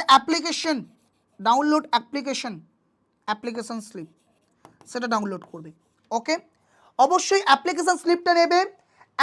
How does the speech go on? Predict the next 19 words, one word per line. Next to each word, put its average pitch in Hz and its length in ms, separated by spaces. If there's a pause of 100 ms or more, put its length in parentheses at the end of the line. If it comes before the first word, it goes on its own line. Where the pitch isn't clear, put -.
(120)
And, 214 180 (440)
and, 262 140 (320)
and 294 220 (320)
যেটা 269 220
আমি 302 140
বললাম, 247 520 (640)
and 294 200 (120)
যেটা 214 180
আমি 226 140
বললাম, 208 500 (400)
এইটি 320 380
নেবে। 262 360 (460)
এটি 254 240
নিলে, 262 420 (380)
নেওয়ার 320 340
পর 302 380
ফিল 247 140
আপ 247 200
করে 247 380